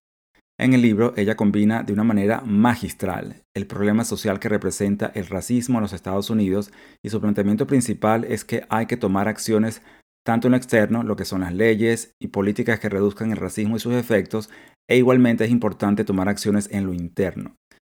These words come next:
en lo que es la sana-, en la sanación de lo que muchas personas han vivido en relación al racismo. La información que ella presenta en este libro es muy valiosa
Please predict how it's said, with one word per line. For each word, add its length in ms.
en 80
lo 80
que 100
es 60
la 120
sana-, 400
en 80
la 80
sanación 800
de 80
lo 60
que 100
muchas 240
personas 340
han 80
vivido 380
en 80
relación 340
al 60
racismo. 480
La 80
información 540
que 80
ella 160
presenta 420
en 100
este 180
libro 320
es 80
muy 120
valiosa 540